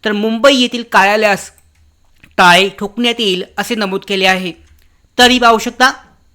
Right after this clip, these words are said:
सदर पत्राच्या अनुषंगाने आपणास सविनय निदर्शनास आणून देण्यात येते की, सद्यस्थितीत या यंत्रणेमार्फत पाहू शकता, मुख्यमंत्री युवा कार्य प्रशिक्षण या योजनेअंतर्गतच्या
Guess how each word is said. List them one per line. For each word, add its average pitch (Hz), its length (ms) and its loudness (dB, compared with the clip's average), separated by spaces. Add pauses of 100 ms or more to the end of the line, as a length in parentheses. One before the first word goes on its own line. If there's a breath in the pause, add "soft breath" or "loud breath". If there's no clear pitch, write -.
(500)
सदर 208 280 0
पत्राच्या 226 440 0
अनुषंगाने 240 680 0 (360 loud breath)
आपणास 220 420 0 (400 soft breath)
सविनय 247 440 2 (300 loud breath)
निदर्शनास 226 720 0
आणून 226 260 0
देण्यात 202 260 -4
येते 196 200 -4
की, 196 220 -8 (340)
सद्यस्थितीत 226 640 -4 (880)
या 208 100 4
यंत्रणेमार्फत 208 760 2
पाहू 220 240 0
शकता, 233 360 -2 (600 soft breath)
मुख्यमंत्री 220 680 -2 (300 soft breath)
युवा 214 260 2
कार्य 202 200 2
प्रशिक्षण 214 520 -4 (300 soft breath)
या 208 140 4
योजनेअंतर्गतच्या 233 1040 -2